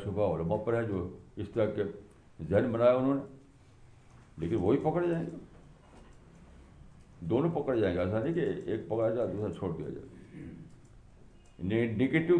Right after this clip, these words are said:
تھنکنگ پیدا کی علماء نے، رہنماؤں نے، ہمارے سارے لکھنے بولنے والوں نے، نیگیٹو تھنکنگ، نیگیٹو تھنکنگ، اس سے بھڑک بھڑک کر لوگ یہ سب کر رہے ہیں، لیکن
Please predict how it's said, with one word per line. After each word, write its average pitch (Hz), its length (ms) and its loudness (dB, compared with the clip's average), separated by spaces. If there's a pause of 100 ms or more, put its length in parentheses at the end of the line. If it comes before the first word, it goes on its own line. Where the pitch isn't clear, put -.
تھنکنگ 117 440 0
پیدا 110 260 4
کی 123 160 -4
علماء 151 400 0
نے، 82 340 -6
رہنماؤں 123 560 2
نے، 85 80 -2 (340)
ہمارے 98 240 0 (100)
سارے 147 240 2
لکھنے 135 280 -2
بولنے 107 320 0
والوں 76 300 -2
نے، 104 100 0
نیگیٹو 160 220 -2 (140)
تھنکنگ، 87 240 -4
نیگیٹو 139 420 -2
تھنکنگ، 82 260 -4 (960)
اس 139 100 2
سے 151 60 2
بھڑک 135 260 6
بھڑک 135 220 4
کر 135 60 2
لوگ 117 220 0
یہ 101 60 0
سب 101 220 -6
کر 113 80 -2
رہے 117 160 -6
ہیں، - 80 -14 (880)
لیکن 95 240 0